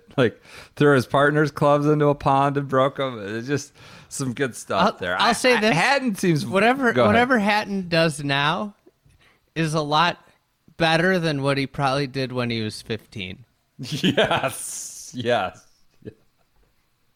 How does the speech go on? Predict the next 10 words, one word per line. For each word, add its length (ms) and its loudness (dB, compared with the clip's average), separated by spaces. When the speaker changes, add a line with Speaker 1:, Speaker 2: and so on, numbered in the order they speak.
Speaker 1:
Right, 260 -2
right. 280 -8
Um, 520 2
so 380 0
all 200 4
this 180 -2
with 160 -4
the 80 -4
Reed 300 4
stuff, 440 0